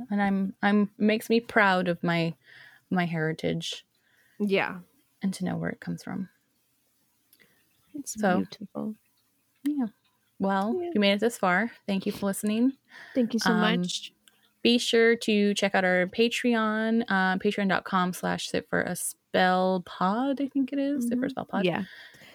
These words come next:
Speaker 1: Um,
Speaker 2: We also have our giveaway. So today's the twenty-eighth, I believe, and our giveaway goes until Halloween. Um, all you have to do is go on our Instagram, follow, like,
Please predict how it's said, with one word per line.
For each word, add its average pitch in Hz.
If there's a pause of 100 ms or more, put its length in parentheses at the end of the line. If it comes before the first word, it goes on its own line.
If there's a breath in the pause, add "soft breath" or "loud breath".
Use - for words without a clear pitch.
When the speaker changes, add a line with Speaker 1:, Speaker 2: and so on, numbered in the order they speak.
(120)
Speaker 1:
Um, 185
Speaker 2:
We 226
also 233
have 240
our 196
giveaway. 254
So 240
today's 220
the 220
twenty-eighth, 202
I 262
believe, 269
and 220
our 196
giveaway 196
goes 190
until 190
Halloween. 240 (580 loud breath)
Um, 185 (200)
all 208
you 202
have 196
to 190
do 214
is 208
go 185
on 185
our 185
Instagram, 233
follow, 208
like, 196